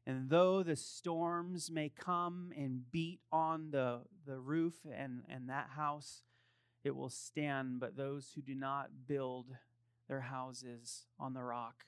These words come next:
but on the sand, how great will be that destruction. Lead us in your word today, Father, we pray. You are our teacher.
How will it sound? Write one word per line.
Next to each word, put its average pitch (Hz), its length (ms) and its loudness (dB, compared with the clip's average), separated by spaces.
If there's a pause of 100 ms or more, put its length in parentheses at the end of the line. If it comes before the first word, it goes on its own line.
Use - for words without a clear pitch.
(140)
but 131 80 -4
on 120 140 -4
the 117 80 -8
sand, 120 560 -6 (680)
how 131 160 -6
great 123 460 -2
will 120 180 -10
be 117 200 -6
that 113 340 -6
destruction. 113 720 -10 (260)
Lead 165 160 4
us 190 220 0
in 185 100 -4
your 180 160 -6
word 156 300 -4
today, 160 280 -6
Father, 156 280 0
we 151 100 -6
pray. 156 220 -4
You 156 420 -2
are 151 380 4
our 143 240 -2 (100)
teacher. 151 500 -6